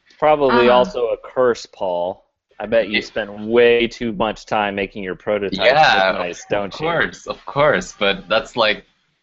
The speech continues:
Speaker 3: the, the thing about it. I love it. It's, it's something
Speaker 1: <laughs>
Speaker 3: that, uh, is amazing, that I can do both the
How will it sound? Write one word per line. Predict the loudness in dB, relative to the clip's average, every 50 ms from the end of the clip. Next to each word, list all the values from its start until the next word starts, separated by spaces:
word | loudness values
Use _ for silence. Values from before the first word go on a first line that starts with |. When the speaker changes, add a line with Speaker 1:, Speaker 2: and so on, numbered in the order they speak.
| _ _
Speaker 3:
the, | -8 -8 -6
the | -6 -8 -6 -6
thing | -4 -2 -2 -2 -2 -2
about | -2 0 0 0 0
it. | 0 0
I | 0 2
love | 2 0 0 -2
it. | -4 -8 -8 -10 -12
It's, | -12 -12 -12 _ _ -20 _ -4
it's | -4 -2 0 -2 0
something | 0 0 -2 -2 -4 -4
Speaker 1:
<laughs> | -4 -2 -2
Speaker 3:
that, | -2 -2 -4 -6 -6 -4
uh, | -2 -2 0 2 2 2 2 0 0 -4 -8 _ _ _ _ _ _ _ _ _ _ _ _ _ _ -8
is | -6 -4
amazing, | -2 0 0 0 0 0 -2 -4 -6 -6 -8 -8 -6
that | -4 -2 -2 -2 -2 -4 -6
I | -6
can | -6 -6 -6
do | -6 -6 -6 -6
both | -4 -6 -6 -6
the | -6 -10 -10